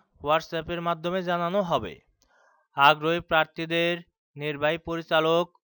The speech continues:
আট দিন ওয়েলফেয়ার সেন্টার বরাবর স্বহস্তে লিখিত আবেদনপত্র,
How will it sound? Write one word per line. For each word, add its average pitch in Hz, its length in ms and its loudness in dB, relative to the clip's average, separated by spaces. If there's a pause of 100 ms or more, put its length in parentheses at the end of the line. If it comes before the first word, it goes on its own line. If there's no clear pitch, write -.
(300)
আট 151 220 6
দিন 160 280 -6
ওয়েলফেয়ার 160 400 -2
সেন্টার 165 460 -4
বরাবর 160 540 2
স্বহস্তে 165 760 -2
লিখিত 160 300 -6
আবেদনপত্র, 165 1000 -2